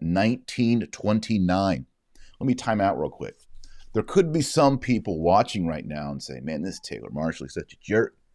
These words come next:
jerk face, Debbie Downer. Why can't he be happy?" I am happy. I think it's great. We need to pray for Ukraine, pray for Russia. Yes, yes, yes. But I'm a stickler for research,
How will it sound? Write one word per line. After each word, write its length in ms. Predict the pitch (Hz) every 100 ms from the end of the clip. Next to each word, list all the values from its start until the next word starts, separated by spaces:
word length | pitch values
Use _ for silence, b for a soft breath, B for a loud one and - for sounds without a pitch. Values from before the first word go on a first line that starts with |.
| _ _ _
jerk 280 | - 110 120
face, 340 | - 113 117 117
Debbie 280 | 113 113 113
Downer. 640 | 104 101 117 113 110 - _ _ _ _ -
Why 140 | 104
can't 220 | - 127
he 40 | 113
be 140 | 101
happy?" 340 | 101 110 110
I 160 | - 92
am 160 | 101 95
happy. 340 | 92 90 78
I 60 | 73
think 160 | 87
it's 140 | 80 -
great. 380 | - 92 98 - _ _ _ _ _ _ _ - _ _ _ _ _ _
We 80 | 78
need 100 | -
to 60 |
pray 260 | 73 - 90
for 160 | 87 87
Ukraine, 460 | 85 - 85 82
pray 200 | - 82
for 140 | 85 78
Russia. 320 | 82 78 82
Yes, 320 | 76 87 -
yes, 260 | 82 71 -
yes. 420 | 73 67 - - _ _ _ _ _ _ _ _ _ _ _ _ _ _ _
But 120 | - 113
I'm 100 | 113
a 40 |
stickler 800 | - - 185 190 104 95 92 98 _ _
for 240 | - 107
research, 800 | 98 95 90 - 64 - - -